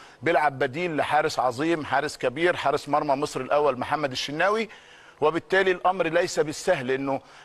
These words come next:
يلعب مباراه في الجزائر خارج ملعبه امام جماهير، آه، آه، صعبه، امام، امام جماهير كثيره جدًا جدًا، ثم، آه، يعني امطار في الشوط الثاني، امطار غزيره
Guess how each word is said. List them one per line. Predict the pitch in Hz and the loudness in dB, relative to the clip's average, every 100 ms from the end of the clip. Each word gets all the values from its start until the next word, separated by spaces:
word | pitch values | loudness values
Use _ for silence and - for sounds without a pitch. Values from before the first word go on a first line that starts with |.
| - | -2
يلعب | 156 151 139 | 0 2 0
مباراه | 139 127 135 147 156 151 | 0 0 4 6 4 2
في | - | -2
الجزائر | 123 131 131 151 160 156 | -2 -2 2 4 4 0
خارج | - 135 131 | 0 0 0
ملعبه | 135 123 117 151 165 160 135 | -2 0 2 0 0 0 0
امام | 135 143 | 0 -2
جماهير، | 127 131 120 147 147 123 - - - | -2 -2 0 0 0 -2 -14 -8 0
آه، | 131 123 | 2 2
آه، | 127 | -2
صعبه، | 120 160 156 143 156 147 120 | 0 0 2 2 2 2 0
امام، | 135 143 139 | 0 -2 0
امام | 131 127 131 139 151 131 | 0 2 0 2 -2 -2
جماهير | 139 127 147 160 | -2 0 0 -2
كثيره | - 127 170 170 143 | -2 -4 0 2 2
جدًا | 156 143 143 | -2 -2 -2
جدًا، | 135 151 156 | -2 -2 -2
ثم، | 143 165 156 147 - - - - | -2 -4 0 0 -2 -20 -10 0
آه، | 139 135 135 | 2 2 2
يعني | 127 135 | 0 0
امطار | 135 131 120 165 165 160 | -4 -6 0 4 4 4
في | 127 151 135 | 2 0 0
الشوط | - 151 | -2 -10
الثاني، | 139 156 151 143 | -2 0 0 0
امطار | 127 - 147 | -2 0 2
غزيره | 127 123 160 147 | 0 2 2 2